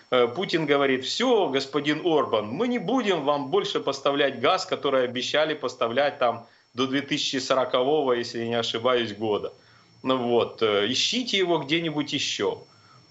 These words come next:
Ну и что будет тогда на европейском направлении? То есть кто тогда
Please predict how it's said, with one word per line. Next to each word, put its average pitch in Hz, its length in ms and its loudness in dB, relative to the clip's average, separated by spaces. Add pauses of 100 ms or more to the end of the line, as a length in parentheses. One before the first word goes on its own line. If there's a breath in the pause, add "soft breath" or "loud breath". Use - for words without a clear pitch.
(120)
Ну 127 520 2
и 135 220 0
что 175 360 0
будет 156 420 -2
тогда 143 680 0
на 131 160 -2
европейском 147 840 -4
направлении? 131 800 -2
То 120 140 -6
есть 120 80 -6
кто 220 260 4
тогда 139 640 2